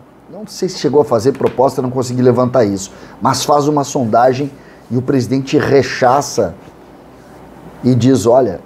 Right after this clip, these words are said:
esse é outro patamar de dinheiro." Ainda, claro, não tínhamos a pandemia, o mercado era um pouco mais movimentado, mas se fala entre quarenta e cinquenta milhões de euros.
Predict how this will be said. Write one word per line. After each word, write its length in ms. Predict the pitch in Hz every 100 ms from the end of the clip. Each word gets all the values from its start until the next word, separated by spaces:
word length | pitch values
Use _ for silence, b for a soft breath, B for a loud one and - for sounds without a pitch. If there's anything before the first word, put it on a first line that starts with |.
| -
esse 540 | 120 135 - 190 175 -
é 140 | 135
outro 400 | 131 123 131 127
patamar 580 | - 139 139 123 117 113
de 160 | 110 120
dinheiro." 400 | 113 117 87 80 - - - - - - - - - - - - - -
Ainda, 480 | 101 113 123 107
claro, 500 | 95 113 117 120 107 B B B
não 220 | 123 135
tínhamos 500 | 131 - 135 120 113
a 80 | 110
pandemia, 960 | - 120 110 101 101 127 170 180 156 110 95
o 80 |
mercado 480 | 113 127 104 123 120
era 80 | 123
um 60 | 107
pouco 320 | 131 123 127
mais 280 | 117 120 113
movimentado, 960 | 123 107 113 113 98 110 107 120 123 B B B B
mas 200 | 107 127
se 160 | 127 131
fala 440 | - 120 127 135
entre 280 | 127 123 123
quarenta 640 | - 123 110 113 131 131
e 40 | 127
cinquenta 720 | - 127 113 - 117 117 117
milhões 460 | 110 101 101 113 98
de 160 | 101
euros. 880 | 95 98 101 95 82 - - - -